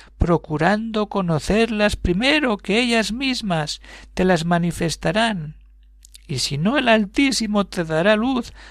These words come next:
para que las entiendas y a cada una se le aplique la medicina que le conviene,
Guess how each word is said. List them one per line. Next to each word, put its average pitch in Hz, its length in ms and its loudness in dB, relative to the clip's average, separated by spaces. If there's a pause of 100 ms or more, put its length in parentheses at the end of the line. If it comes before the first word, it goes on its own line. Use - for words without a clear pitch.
(100)
para 190 220 2
que 190 160 -2
las 185 260 2
entiendas 190 880 -4 (360)
y 214 80 2
a 180 80 4
cada 233 360 4
una 233 300 4
se 196 140 0
le 185 100 4
aplique 226 420 2
la 214 160 6
medicina 185 720 0
que 196 160 -4
le 185 160 0
conviene, 214 840 -2